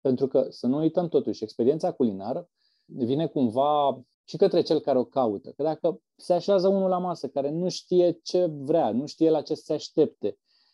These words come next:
are alte standarde de gust față de anul în care trăim, nu o să-i se pare interesant să mănânce o spumă de slănină cu ceva.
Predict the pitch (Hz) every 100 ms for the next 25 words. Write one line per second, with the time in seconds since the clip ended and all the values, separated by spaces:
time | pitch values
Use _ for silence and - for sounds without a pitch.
0 | _ _ 131 147 156 160 156 160 - 156
1 | 151 143 143 147 139 151 - - 147 147
2 | 151 135 151 151 151 143 139 - 135 165
3 | 165 151 156 151 151 147 151 131 - _
4 | _ _ _ 226 220 247 208 - 165 170
5 | 165 156 160 151 - 147 131 135 127 123
6 | 131 127 127 120 - _ - 135 123 117
7 | 110 113 120 120 117 - 113 107 - 107
8 | 113 90